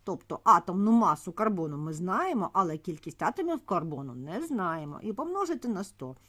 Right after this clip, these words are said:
Рішаючи це рівняння, у нас виходить один.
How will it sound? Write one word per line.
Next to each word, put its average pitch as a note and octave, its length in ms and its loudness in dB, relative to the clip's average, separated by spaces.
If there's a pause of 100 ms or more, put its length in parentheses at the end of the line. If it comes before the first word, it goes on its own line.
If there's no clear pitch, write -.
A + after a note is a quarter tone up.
(600)
Рішаючи B3+ 720 2
це G3+ 240 -2
рівняння, F4 580 2
у C4+ 100 2
нас F4+ 360 4
виходить B3+ 640 -2
один. E3+ 640 0